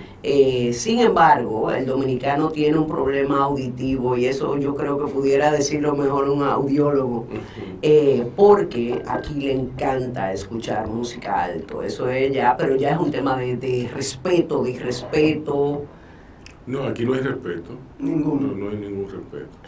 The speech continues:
Speaker 1: Realmente.
Speaker 2: Sobre la frecuencia, te diré que le preguntas a Travis Scott, que protagonizó un incidente. Eh, bueno, él no, él no protagonizó el incidente.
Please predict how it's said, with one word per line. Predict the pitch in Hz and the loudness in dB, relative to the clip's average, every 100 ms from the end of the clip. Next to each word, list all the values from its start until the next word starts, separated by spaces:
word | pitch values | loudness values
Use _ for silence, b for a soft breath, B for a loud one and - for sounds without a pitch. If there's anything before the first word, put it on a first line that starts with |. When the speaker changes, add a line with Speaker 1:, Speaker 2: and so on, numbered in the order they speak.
| 135 | -4
Speaker 1:
Realmente. | 156 143 143 139 110 92 - 76 - B B | 0 2 2 2 -2 -4 -6 -8 -10 B B
Speaker 2:
Sobre | B - 170 170 165 | B -2 2 6 6
la | 147 | 4
frecuencia, | 143 147 139 117 104 107 113 | 0 -4 0 0 0 -2 -4
te | 120 | -2
diré | 104 98 104 101 | -2 0 0 -2
que | 101 | -2
le | 104 101 | -2 -2
preguntas | 101 98 101 107 110 | -2 -4 -4 -4 -6
a | |
Travis | - 107 101 101 | -4 -4 -2 -2
Scott, | 87 95 90 90 - - - - - | -4 -6 -8 -8 -16 -20 -20 -20 -12
que | 98 - | -12 -10
protagonizó | 90 - 95 90 90 - | -6 -4 -2 -4 -6 -6
un | 98 98 | -6 -4
incidente. | 92 101 90 90 82 80 76 71 71 - - - | -6 -6 -8 -8 -10 -12 -14 -14 -18 -20 -20 -16
Eh, | 87 82 | -12 -12
bueno, | - 110 92 | -10 -8 -6
él | 110 107 | -4 -2
no, | 104 113 76 | -2 -2 -4
él | 90 98 | -6 -4
no | 107 | -4
protagonizó | 92 92 90 87 87 85 95 | -6 -6 -6 -6 -8 -8 -8
el | 92 | -8
incidente. | 87 90 - 98 90 82 | -8 -6 -6 -8 -10 -14